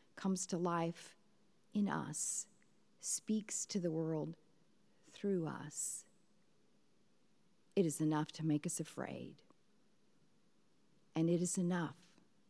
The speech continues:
to keep us gathering. During World War Two, a small French village of about five thousand residents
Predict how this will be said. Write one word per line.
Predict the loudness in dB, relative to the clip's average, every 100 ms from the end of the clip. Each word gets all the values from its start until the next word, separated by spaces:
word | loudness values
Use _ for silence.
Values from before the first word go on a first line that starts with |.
| _ _ _ _ -20 _ _ _ _ -10
to | -8
keep | -4 -6 -4
us | -6
gathering. | -2 0 0 -2 -6 -8 -10 -16 _ _ _ _ _ _ _ _ -20 -20 _ -20 -20 -20 -20 -20 _ 6
During | 12 12 12
World | 10 10 10
War | 8 8
Two, | 6 2 6 6 6 4 -2 -16 -12 -2
a | 0
small | 4 6 10 10 8 6 -2 -4
French | 2 4 2
village | 6 8 8 6 4
of | 2
about | 4 6 4 2 0
five | 4 4 2
thousand | 2 4 4 2 2
residents | 2 2 2 0 -2 -4 -6